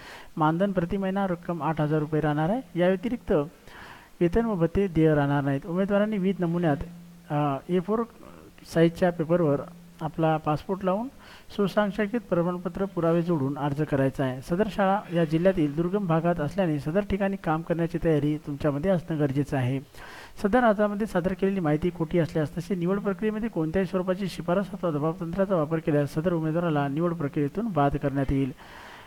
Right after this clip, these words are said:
अर्जाचा नमुना इथे दिलेला आहे. आवेदन पत्र स्वीकार, स्वीकारणे बारा सात दोन हजार अठरा ते एकोणीस सात दोन हजार अठरा सायंकाळी पाच वाजेपर्यंत.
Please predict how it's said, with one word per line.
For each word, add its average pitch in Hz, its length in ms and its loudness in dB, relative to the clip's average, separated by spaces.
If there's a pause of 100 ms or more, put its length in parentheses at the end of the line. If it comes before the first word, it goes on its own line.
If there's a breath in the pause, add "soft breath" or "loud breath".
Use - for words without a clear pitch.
अर्जाचा 180 400 4
नमुना 160 320 2
इथे 156 160 2
दिलेला 147 340 2
आहे. 147 240 2 (540 loud breath)
आवेदन 190 360 0
पत्र 180 280 0
स्वीकार, 170 400 2 (220)
स्वीकारणे 170 520 0 (240)
बारा 165 280 2
सात 226 180 -4
दोन 170 180 0
हजार 160 200 2
अठरा 175 280 0
ते 175 160 -2
एकोणीस 185 320 -4
सात 175 140 2
दोन 147 140 0
हजार 147 220 2
अठरा 147 220 -2
सायंकाळी 143 380 -2
पाच - 260 -2
वाजेपर्यंत. 151 540 -2